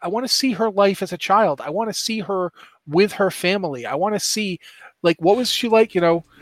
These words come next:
she often talked about how it was her, it was, like, Illyria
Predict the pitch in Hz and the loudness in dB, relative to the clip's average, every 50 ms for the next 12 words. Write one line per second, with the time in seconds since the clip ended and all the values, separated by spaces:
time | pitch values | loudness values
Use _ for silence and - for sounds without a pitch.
0 | - - - - - - 202 214 233 240 - 254 - - 214 214 208 214 202 196 | -20 -20 -12 -8 0 4 6 6 6 6 4 0 2 2 2 2 2 2 4 4
1 | 185 180 - - 180 170 170 165 151 175 170 160 - - - 190 196 196 190 190 | 4 4 4 4 4 4 2 2 -2 -4 -4 -4 -4 -4 -4 -2 0 2 2 0
2 | 185 - 196 170 170 165 170 170 160 - 180 165 165 160 175 196 208 208 202 196 | 0 -2 -4 -4 -4 -2 -4 -4 -6 -6 -8 -8 -4 -2 0 0 2 4 4 6
3 | 190 180 180 180 | 6 4 4 2